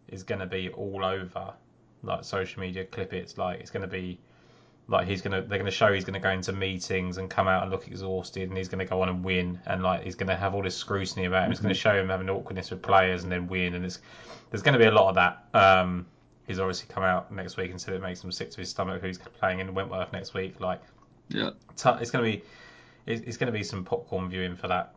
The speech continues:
Speaker 1: Um,
Speaker 2: <laughs>
Speaker 1: whether a lot of this is to do with boosting <laughs> that, I don't know, but, uh, the cynic
Speaker 2: Yeah.
Speaker 1: might say the same thing. Um, but no, uh, you know, ultimately, Brad, I mean, in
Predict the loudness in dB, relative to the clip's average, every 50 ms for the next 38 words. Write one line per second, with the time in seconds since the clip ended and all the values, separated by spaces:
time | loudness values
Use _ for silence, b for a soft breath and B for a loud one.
0 | -6 0 2 4 4 4 4 2 4 4 2 2 2 -2 -4 -2 0 2 2 2
1 | 2 2 2 4 4 4 2 0 0 -2 -2 -4 -4 -6 -8 -8 -6 -6 -4 -4
2 | -2 -2 -4 -4 -2 -2 -2 0 0 -2 -2 2 4 4 4 4 4 2 2 2
3 | 2 2 0 0 0 -2 -6 -10 -12 -8 -4 0 0 0 0 -2 -4 -8 -10 -10
4 | -8 -4 -4 -2 -2 -2 -4 -4 -2 0 0 0 0 -2 -2 -4 -4 -4 -6 -6
5 | -6 -6 -8 -10 -10 -10 -12 -12 B B B B B B B B B 6 8 10
6 | 10 8 8 6 0 -10 -12 _ 0 6 6 8 6 6 0 0 2 2 4 6
7 | 6 8 8 8 8 4 2 -4 -4 -4 -4 0 2 2 2 2 2 -6 -6 -4
8 | -2 -4 -4 -6 -12 -14 -14 -16 -14